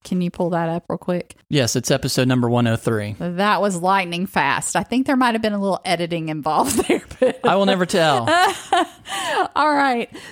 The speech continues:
Speaker 1: So the next thing we, we just wanna talk about snacks. We'll jump into that. So you've got that episode number one oh three. Definitely don't miss that e-,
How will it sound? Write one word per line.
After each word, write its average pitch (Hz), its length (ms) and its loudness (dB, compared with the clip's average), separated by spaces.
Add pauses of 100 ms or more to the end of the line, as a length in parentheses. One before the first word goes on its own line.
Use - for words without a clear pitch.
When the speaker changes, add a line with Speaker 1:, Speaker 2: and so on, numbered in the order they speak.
Speaker 1:
So 285 500 0 (120)
the 240 200 0
next 262 680 0
thing 349 160 -4
we, 349 120 -2
we 226 220 -2
just - 180 -10
wanna 294 160 4
talk 240 280 -4
about 254 340 0
snacks. 247 440 -4
We'll 190 120 0
jump 208 260 -2
into 254 180 2
that. 123 220 0
So - 80 -2
you've 196 140 0
got 214 180 0
that 185 160 0
episode 214 480 0
number 208 240 -2
one 190 160 0
oh 202 80 2
three. 185 300 -2
Definitely 214 720 0
don't 190 300 -2
miss 196 260 -2
that - 340 -2 (120)
e-, - 60 -6